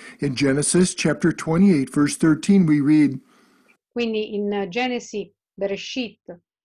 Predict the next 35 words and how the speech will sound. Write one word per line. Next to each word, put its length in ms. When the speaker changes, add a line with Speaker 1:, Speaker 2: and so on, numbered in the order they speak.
Speaker 2:
eh, 380
sempre 360
che 80
al 120
capitolo 440
ventotto, 840
versetto 760
tredici, 680
potete 360
leggerlo 720
da 240
voi. 440
Speaker 1:
"And 280
behold, 960
the 120
Lord 460
stood 300
above 280
it 180
and 200
said, 420
I 500
am 240
the 120
Lord 560
God 360
of 140
Abraham 600
thy 180
father 540
and 180
the 100
God 360
of 100
Isaac." 560